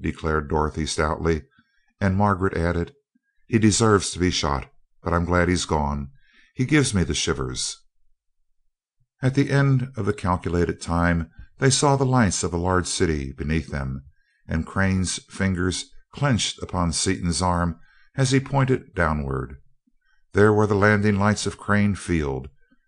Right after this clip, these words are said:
seven peculiarly arranged searchlights throwing their mighty beams upward into the night.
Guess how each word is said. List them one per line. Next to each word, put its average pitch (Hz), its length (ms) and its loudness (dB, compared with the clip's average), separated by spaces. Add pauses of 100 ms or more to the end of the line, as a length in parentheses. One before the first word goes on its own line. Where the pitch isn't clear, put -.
seven 110 520 2
peculiarly 113 840 0
arranged 95 720 0
searchlights 90 800 -2 (380)
throwing 143 340 4
their 104 140 6
mighty 101 300 2
beams 87 480 0
upward 73 580 -2
into 82 240 -4
the 78 100 -4
night. 67 340 -6